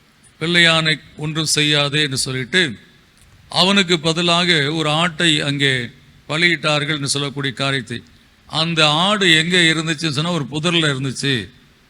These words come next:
என்று சொல்லி, எங்க இருந்தது? அது வழி தன்னுடைய மேய்ப்பனை விட்டு வளைவிலகின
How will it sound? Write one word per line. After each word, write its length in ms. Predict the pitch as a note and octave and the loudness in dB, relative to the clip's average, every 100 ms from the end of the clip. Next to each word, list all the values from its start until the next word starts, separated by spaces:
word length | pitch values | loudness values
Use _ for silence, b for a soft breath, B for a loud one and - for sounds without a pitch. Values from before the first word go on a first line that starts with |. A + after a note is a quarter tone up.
| _ _ - | _ _ -8
என்று 200 | D3 D#3+ | 0 0
சொல்லி, 220 | - D#3 | 2 0
எங்க 160 | E3+ F3 | 4 4
இருந்தது? 460 | D#3 D#3 D#3 G#3+ - - - - - | 4 0 -2 -4 -8 -20 -20 -20 -10
அது 220 | D3 D3+ | -2 0
வழி 420 | D3 D#3+ F#3+ G3 F3+ - - - | 2 4 4 2 -2 -16 -6 0
தன்னுடைய 340 | E3 D#3+ E3 | 2 4 2
மேய்ப்பனை 600 | D3+ E3 G#3 F3 G3+ F#3+ | 4 6 4 4 0 2
விட்டு 300 | F3+ F3 G3 | 2 0 -2
வளைவிலகின 840 | F3 D#3 E3+ E3+ D#3+ D3+ D#3+ E3 | 0 2 2 2 2 2 2 2